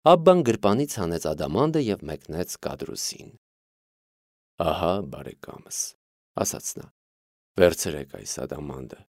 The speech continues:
սա ձեզ է պատկանում"։ "Ինչպե՞ս, միայն ինձ", գոչեց Կադրուսը, "այդ ի՞նչ եք ասում, պարոն Աբբա, ինձ ձեռ եք առնում"։ "Այս ադամանդը պիտի բաժանվեր Էդմոնի բարեկամների միջև։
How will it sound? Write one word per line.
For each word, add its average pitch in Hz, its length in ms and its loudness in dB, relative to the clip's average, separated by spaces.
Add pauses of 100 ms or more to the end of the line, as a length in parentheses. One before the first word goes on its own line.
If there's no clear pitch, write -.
(320)
սա - 220 -2
ձեզ 78 240 -4
է - 80 -18
պատկանում"։ - 560 -16 (500)
"Ինչպե՞ս, 262 720 6
միայն 135 320 4
ինձ", 403 320 12 (320)
գոչեց 101 400 0
Կադրուսը, - 500 -6 (300)
"այդ 127 240 6
ի՞նչ 285 120 4 (120)
եք 254 160 4
ասում, 185 240 2
պարոն 277 400 6
Աբբա, 135 260 0 (360)
ինձ 131 260 4
ձեռ - 320 6
եք 339 240 -2
առնում"։ 95 340 -2 (540)
"Այս 78 240 0
ադամանդը 76 540 -4
պիտի 80 260 -4
բաժանվեր 85 480 0
Էդմոնի 82 480 0
բարեկամների 82 640 -2
միջև։ - 420 -8